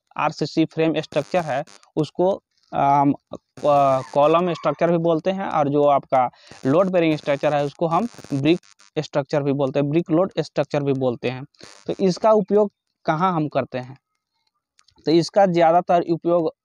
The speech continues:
हम देहात में भी करते हैं और शहर में भी करते हैं,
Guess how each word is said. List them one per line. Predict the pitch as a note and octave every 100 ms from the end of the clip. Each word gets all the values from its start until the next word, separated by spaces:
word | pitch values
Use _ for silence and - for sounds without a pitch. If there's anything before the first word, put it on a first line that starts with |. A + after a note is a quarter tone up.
| -
हम | C#3 C#3+ C3 G2+ _ _ _ -
देहात | C3+ C#3 C3 D#3+
में | D#3+
भी | D#3+
करते | D#3 D#3 -
हैं | E3+ F3 G#3 _ _
और | C#3 C#3
शहर | C3+ C#3 E3
में | E3
भी | E3
करते | E3 D#3 F3+
हैं, | E3 E3+